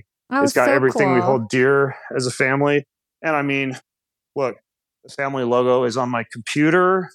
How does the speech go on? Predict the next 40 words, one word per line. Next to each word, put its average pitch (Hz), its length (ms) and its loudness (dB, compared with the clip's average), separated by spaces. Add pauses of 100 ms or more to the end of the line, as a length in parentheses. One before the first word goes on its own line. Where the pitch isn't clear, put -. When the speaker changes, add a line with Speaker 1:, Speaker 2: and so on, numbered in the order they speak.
(680)
Speaker 2:
It's 151 220 -10
kinda 170 240 2
cool 165 260 4
'cause 135 140 -2
once 151 220 -4
you 156 80 -2
have 151 160 2
a 143 60 -6
family 143 360 -2
logo, 139 480 2 (580)
you 147 100 -4
can 131 160 -2
put 196 240 4
it - 200 0
on 135 220 0 (120)
all 156 220 0
sorts 156 300 -2
of 135 60 -4
different 135 280 -2
stuff. 135 400 -2
Like, 135 120 -2
if 127 100 -4
I 139 60 0
go 147 160 2
out 147 60 2
on 143 60 -4
the 127 80 -4
back 127 320 0
patio, 151 540 0 (380)
see - 200 -4
the 135 120 0
throw 160 340 2
pillows, 170 880 0
those 151 200 -4
have 165 140 -2
the 147 80 -10
family 165 360 -2
logo 160 400 2
on 165 240 -2
them. 170 300 -4